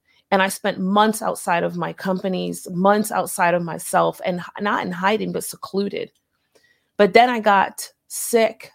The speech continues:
I stayed sick. I never recovered. And I had, and I had this new journey of going to doctors and hospitals and hospital stays.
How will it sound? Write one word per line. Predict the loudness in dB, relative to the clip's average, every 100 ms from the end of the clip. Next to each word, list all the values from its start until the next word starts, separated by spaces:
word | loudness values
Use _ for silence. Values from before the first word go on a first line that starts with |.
| _
I | -8
stayed | -6 -2 0 0 -4
sick. | -6 -6 -8 -6
I | -2
never | 0 0
recovered. | -2 -4 -4 -2 0 -2 -2 -2
And | 0 2 2
I | 4 4 4
had, | 0 0 2 0 -4 _ _ _ _ _ _ _ 0
and | 4
I | 4
had | 4 4 4
this | 4 2 0
new | -4 0 2 2
journey | 4 4 4 0
of | -4
going | -2 -2 -2
to | -6
doctors | 0 4 4 2 -10 -8
and | -10
hospitals | 0 2 2 -2 -6 -6 -8
and | -4
hospital | 0 0 0 -4 -4
stays. | -6 -8 -8 -10